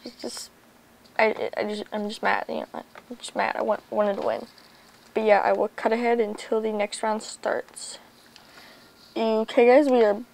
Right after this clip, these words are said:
back, and we're gonna, I'm gonna try two more times. If I don't win after this one, I'm gonna give another try. Then if I don't, sadly, I'm gonna have to end the video, 'cause I'm just gonna be mad in frustration that I still haven't won this. Oh, it's V I P. The V I Ps always seem to win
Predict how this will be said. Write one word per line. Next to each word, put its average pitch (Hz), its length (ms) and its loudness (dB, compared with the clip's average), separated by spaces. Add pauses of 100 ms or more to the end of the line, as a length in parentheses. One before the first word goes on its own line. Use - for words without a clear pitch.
(200)
back, 233 340 10
and 214 220 2
we're 208 140 2
gonna, 202 160 2
I'm 220 180 0
gonna 214 140 0
try 208 220 -2
two - 260 -2
more 262 160 4
times. 240 340 2
If 226 80 0
I 208 80 8
don't 220 220 2
win 214 120 2
after 208 440 -2
this 220 200 -2
one, 214 180 0
I'm 220 60 -6 (480)
gonna 208 140 4
give 202 100 6
another 208 260 6
try. 208 240 2
Then 196 120 4
if 208 100 -6
I 208 80 4
don't, 220 280 4
sadly, 208 400 4
I'm 202 60 -2
gonna 190 100 -2
have 202 100 -4
to 208 80 -2
end 190 160 2
the 208 320 -4
video, 247 480 4 (320)
'cause - 260 -4
I'm 214 140 -8
just - 160 -12
gonna 214 140 0
be 202 100 0
mad 196 340 0
in 202 120 -4
frustration 214 640 -2
that 202 160 -2
I 214 60 -6 (300)
still - 680 4
haven't 185 320 4
won 175 160 -2
this. - 320 -10 (580)
Oh, - 160 -8
it's - 100 -10 (160)
V - 140 0
I 226 60 -2
P. - 260 -12 (540)
The 226 80 -10
V 202 140 2
I 196 40 0
Ps 214 220 -4
always 202 180 2
seem 214 200 -4
to 196 80 2
win 196 380 -2